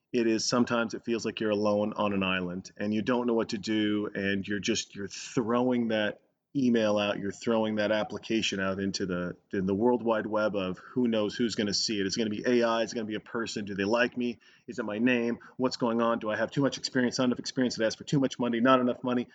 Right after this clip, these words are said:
And, and you just, you feel lost. And Austin Digital Jobs, a, a group that, uh, my friend Lonnie created, um,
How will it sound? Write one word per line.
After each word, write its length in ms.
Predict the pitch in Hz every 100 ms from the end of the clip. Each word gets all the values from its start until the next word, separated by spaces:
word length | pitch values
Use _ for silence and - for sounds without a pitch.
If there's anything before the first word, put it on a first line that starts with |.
| _ _ _
And, 220 | 135 127 131
and 120 | 139
you 120 | 131 123
just, 220 | 131 143
you 100 | 135
feel 360 | - 151 131
lost. 460 | 101 110 98 - - _ _ _ _ -
And 100 | 123
Austin 280 | 143 - 147
Digital 320 | 143 127 117
Jobs, 500 | 117 113 110 107 - -
a, 360 | 104 104 104
a 40 | 101
group 300 | 107 113 -
that, 200 | 104 98
uh, 320 | 101 98 92
my 140 | 104
friend 240 | 101 110 101
Lonnie 300 | 101 104 98
created, 760 | - 110 104 113 127 101 92 - _ _ _ -
um, 400 | 98 98 101